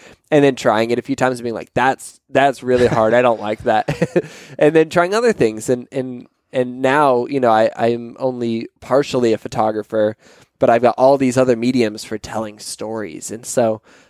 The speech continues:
uh, that was kind of around the same time where I was just becoming more self-aware and, and, and realizing that my identity could be more than just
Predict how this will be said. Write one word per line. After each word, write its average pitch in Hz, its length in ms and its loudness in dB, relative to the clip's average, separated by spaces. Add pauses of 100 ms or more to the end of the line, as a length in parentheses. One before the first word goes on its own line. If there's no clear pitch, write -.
uh, 107 400 4
that 131 140 2
was 135 160 0
kind 131 140 -2
of 120 40 0
around 113 200 2
the 113 80 -4
same 113 280 -4
time 110 360 -2
where 104 200 -2
I 107 120 0
was 107 180 -6
just - 340 -12 (1400)
becoming 139 460 0
more 131 160 2
self-aware 123 720 4
and, 117 180 -4
and, 117 240 -8
and 117 260 -6
realizing 120 460 2
that 113 60 0
my 107 140 0
identity 113 400 2
could 110 160 -8
be 113 140 -2
more 107 520 0 (360)
than 107 180 0
just - 460 0